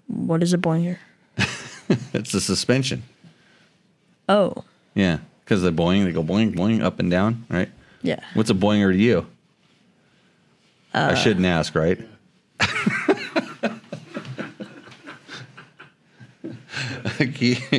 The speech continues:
Speaker 2: keep reading. Sorry.
Speaker 1: S-, so
Speaker 2: <laughs>
Speaker 1: now I'm back on the fence between the two. A big question is if the X C has a power character that allows it to chug at super low R P M.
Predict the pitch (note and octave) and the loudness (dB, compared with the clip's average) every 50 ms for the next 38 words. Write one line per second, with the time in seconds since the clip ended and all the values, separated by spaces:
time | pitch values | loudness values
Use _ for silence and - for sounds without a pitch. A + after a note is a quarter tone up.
0 | - C3 - - A#2+ B2 A#2+ A2+ A#2 A2+ A2+ A#2 A#2 A2+ A2+ A#2 - - - - | -2 -2 -2 0 0 2 2 4 4 4 4 4 2 2 0 -2 -6 -10 -8 -2
1 | - G#2+ A2+ A2+ A#2+ A#2+ A#2+ A#2+ - - - G#3 - - - - G#3+ G#3+ G#3 G#3 | 0 2 4 6 6 4 2 0 -4 -4 0 2 2 4 6 6 6 6 6 4
2 | F#3+ F#3 - - - - - - - G#3+ G#3+ G#3 G#3 G#3 G3 G3+ G3 G#3+ A3 A3 | 4 2 2 0 -2 -2 0 2 6 6 8 8 8 6 6 6 4 4 4 4
3 | A3 G#3+ - - G#3 G#3 G3+ F#3+ F#3 F#3 F3+ F3 E3+ _ _ - - - - - | 4 4 2 2 4 4 4 4 4 4 2 0 -2 _ _ -20 -20 -20 -10 -2
4 | - F#3+ F3+ F#3 F#3 - G3+ F#3+ F#3 F3 - - F#3+ F3+ F3+ F3 - - - - | 0 2 2 2 2 4 4 4 2 2 0 0 0 2 2 0 -2 -4 -4 -4
5 | F#3+ E3+ - - F#3 F3+ F3 E3+ E3 - F#3 D3+ - F3 _ _ _ - _ _ | -4 -4 0 0 2 2 2 0 0 0 0 0 -2 -4 _ _ _ -20 _ _
6 | _ - - - F#3+ F3+ G3 G3 F#3+ G3+ - F#3+ F#3 E3+ - F#3+ F#3 F3+ - - | _ -12 -4 -2 0 2 2 2 2 2 2 2 2 2 0 0 0 0 0 0
7 | F3+ F3 F3 E3+ - - F3+ F3+ F3 - - E3+ - - - F3+ E3+ - - - | -2 0 0 -2 -2 -2 -4 -4 -4 -4 -4 -4 -4 -2 -4 -4 -2 -2 -2 -2
8 | F3+ E3+ F3 E3 D#3+ F#3 E3+ E3 E3 D#3+ E3+ F3 - _ _ _ _ _ - F3+ | 0 0 -2 -2 -2 -2 -2 0 0 -2 -4 -6 -8 _ _ _ _ _ -6 -6
9 | F3 - - F#3+ F#3 F3+ F3 F3 F3 - E3+ E3+ E3+ - - E3+ F3 E3+ - _ | -6 -2 0 0 2 2 2 0 -2 -2 -2 -2 -2 -4 -4 -4 -4 -4 -6 _
10 | _ _ _ _ _ _ _ _ _ _ _ _ _ - G#3+ F3+ F3 F3+ F3 E3+ | _ _ _ _ _ _ _ _ _ _ _ _ _ -8 -6 -2 2 2 2 2
11 | D#3+ - - _ _ _ _ - G3 F3 E3+ D#3+ D#3+ E3 E3 D#3+ D#3+ E3 E3+ F3 | 0 -2 -4 _ _ _ _ -4 -2 2 2 2 4 2 2 0 -2 -2 -4 -6
12 | - - - _ - F3 E3+ - - E3+ E3+ - - F3+ F3 E3+ E3+ E3+ E3+ E3+ | -8 -8 -10 _ -6 -6 -4 -4 -4 -4 -2 0 0 2 2 0 0 -2 -6 -8
13 | _ - F3 E3 D#3+ - - - F3 E3+ - E3+ E3 E3 D#3+ D#3+ D#3 D#3 D#3+ - | _ -6 -6 -4 -2 -2 -2 -2 -2 -2 -2 -2 0 0 -2 -2 -4 -6 -4 -2
14 | F#3 E3 - - | -2 -2 -2 -6